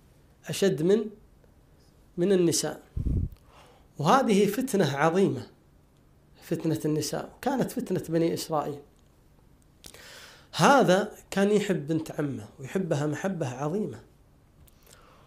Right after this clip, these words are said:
سنوات طويلة يتمنى أن يظفر بها، فأصابتها حاجة فجاءت إليه تسأل المال. ذكر أنها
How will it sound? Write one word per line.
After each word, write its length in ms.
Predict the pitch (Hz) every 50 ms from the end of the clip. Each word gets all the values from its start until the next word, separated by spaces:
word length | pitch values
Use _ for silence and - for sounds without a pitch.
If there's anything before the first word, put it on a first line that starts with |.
| _ _ _ _ _ _ _
سنوات 580 | - - - 196 226 240 247 254 240 240 - -
طويلة 400 | 196 185 190 208 196 185 151 151
يتمنى 720 | 147 143 143 143 - 165 165 170 170 160 156 156 151 - - - - - - _ _ _ _ _ _ _ - - _ _ _ - _ _ _ _ _ _ _ _ - _ _ _ _ - -
أن 160 | 175 175 175
يظفر 340 | 175 165 165 - - 143 143
بها، 320 | 139 139 135 117 120 - - _ _ _ - - _ _ _ _ - _ _ _ _ _ _ - - - - - - - - - - _ _ _ _ _ -
فأصابتها 880 | - 220 233 247 240 - - 254 247 240 254 294 294 294 - 240 247 196
حاجة 540 | - - 226 214 170 147 127 135 117 107 - _ _ _ _ _ _ - - _ _ - _ _ _ _ _ _ _ _ _ _ _ _ _ _ -
فجاءت 580 | - 196 180 156 226 277 302 269 240 196 -
إليه 500 | 214 233 220 208 220 247 269 226 - -
تسأل 460 | - 247 247 240 - - - 226 208 202
المال. 500 | 190 180 180 180 190 165 131 131 - - - - _ _ _ _ _ _ _ _ _ _ _ _ _ - _ _ _ - - _ _ _ _ _ _ _ _ _ _ _ _ _ _ _ _ _ _ _ _ _ _ _ _ _ _ _ _ _ - 196
ذكر 340 | 196 202 202 190 190 190
أنها 580 | 196 190 185 175 165 151 160 190 208 - - -